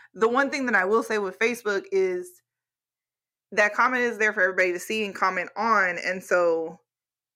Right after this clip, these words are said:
sometimes people let the distraction happen. And so when I try to pull it back, it doesn't <laughs> fucking matter because there's other people seeing it who also have opinions about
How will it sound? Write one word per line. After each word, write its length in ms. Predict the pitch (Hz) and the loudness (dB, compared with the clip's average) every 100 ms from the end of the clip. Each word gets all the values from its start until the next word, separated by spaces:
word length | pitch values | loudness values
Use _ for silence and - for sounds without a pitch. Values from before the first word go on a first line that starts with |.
| _ | _
sometimes 540 | - - 233 233 233 - | -18 -2 0 0 -4 -4
people 320 | 240 202 190 | -4 0 0
let 640 | 180 190 202 - - - - _ _ | 2 2 2 -2 -14 -20 -20 _ _
the 180 | - 190 | -6 -4
distraction 560 | 190 180 220 320 - 185 | -2 -2 0 0 -2 -4
happen. 540 | 196 226 254 294 302 - _ _ _ _ | 0 0 0 -6 -8 -14 _ _ _ _
And 120 | 202 | -8
so 80 | 220 | -2
when 120 | 208 | 2
I 140 | 214 233 | 2 2
try 200 | 254 233 | 2 0
to 60 | |
pull 220 | 214 247 220 | 0 0 0
it 120 | 180 | 2
back, 240 | 196 196 | 2 2
it 100 | 185 | -2
doesn't 200 | 196 247 | -6 -6
<laughs> 0 | |
fucking 380 | 208 320 349 320 | -6 -4 -2 0
matter 320 | 220 208 247 | 2 4 2
because 280 | 262 226 196 | 0 -4 -2
there's 140 | 190 | -2
other 220 | 185 190 190 | -2 -4 -4
people 240 | 240 214 | -8 -10
seeing 280 | 233 262 262 | -8 -8 -6
it 100 | 208 | -6
who 140 | 190 | -2
also 200 | 226 254 | -2 -2
have 80 | 214 | -8
opinions 480 | 180 190 175 175 - _ - - | -8 -10 -10 -12 -18 _ -20 -2
about 340 | 208 208 185 | 2 4 4